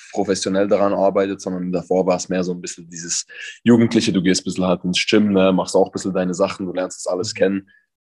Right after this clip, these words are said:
Speaker 1: Mm, ich glaube auch, dass da, da gibt's auch nicht wirklich so die, den Weg, also muss man jetzt schon früh anfangen mit Krafttraining, ist jedem das seine, dem einen tut's vielleicht mega gut, der andere tut sich da vielleicht nicht keinen Gefallen.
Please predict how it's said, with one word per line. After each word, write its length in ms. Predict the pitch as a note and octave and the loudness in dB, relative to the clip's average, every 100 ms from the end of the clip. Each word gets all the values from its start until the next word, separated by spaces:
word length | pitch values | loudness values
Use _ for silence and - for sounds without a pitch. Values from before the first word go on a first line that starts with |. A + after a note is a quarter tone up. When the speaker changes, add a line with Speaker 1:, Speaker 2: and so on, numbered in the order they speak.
| _ | _
Speaker 1:
Mm, 580 | G2+ G2 G2+ G2+ G2 G2 - - _ _ - _ | 0 2 4 4 2 -2 -18 -20 _ _ -16 _
ich 180 | - - | -6 0
glaube 260 | C3+ D3+ A#2 | 6 6 6
auch, 300 | D#2+ G#2+ G#2+ | 8 6 4
dass 180 | F#2+ - | -6 4
da, 420 | F#2+ F#2+ F#2+ E2+ _ _ | 6 8 6 2 _ _
da 80 | F#2 | -4
gibt's 220 | G2 E2 | -4 0
auch 160 | F2+ A2 | 2 2
nicht 180 | G#2+ | 0
wirklich 320 | G2+ F#2+ F#2 - | -4 -4 -6 -4
so 320 | F2+ F2 F2 | -4 -2 -4
die, 400 | F2 F2+ F#2 E2+ | -4 -4 -2 -2
den 240 | F#2 F2 | -2 0
Weg, 420 | F2+ F#2+ F#2+ - - | 2 4 4 0 -4
also 260 | F2 F2 F2+ | -4 -2 0
muss 280 | F2+ G2 | 2 2
man 120 | G#2+ G2 | 2 2
jetzt 120 | F#2+ | 2
schon 200 | F#2+ F#2 | -2 -4
früh 280 | - G2 F#2+ | -2 2 4
anfangen 420 | G2 G2 G2 F#2+ | 2 2 0 0
mit 140 | F#2 | -10
Krafttraining, 760 | - F#2 - G2+ F#2+ F#2 F2+ - _ _ _ _ _ _ _ - | -4 -4 -2 -4 -2 -4 -6 -14 _ _ _ _ _ _ _ -20
ist 160 | - - | -16 -4
jedem 300 | F#2 F#2 F#2 | 0 2 2
das 140 | F2 | 0
seine, 540 | - - E2+ F2+ G2 F#2 | -2 0 0 0 0 0
dem 160 | F2+ | -2
einen 200 | F2+ F#2 | -2 -2
tut's 200 | F#2+ G2 | -2 -6
vielleicht 280 | - F#2 F2+ | 0 0 0
mega 240 | F#2+ F#2+ F#2 | -2 -2 -2
gut, 320 | G2 G#2 G#2 | -2 -2 -2
der 120 | F2+ | -4
andere 360 | F#2 F2+ F#2 F2+ | -4 -4 -4 -4
tut 200 | - F#2+ | -8 -10
sich 120 | F#2 | -4
da 120 | F2+ | -4
vielleicht 340 | - F#2 F2+ | -2 -6 -4
nicht 160 | G2+ - | -8 -2
keinen 220 | - G#2 | 0 0
Gefallen. 420 | G2 - F#2+ G2 | 0 2 2 2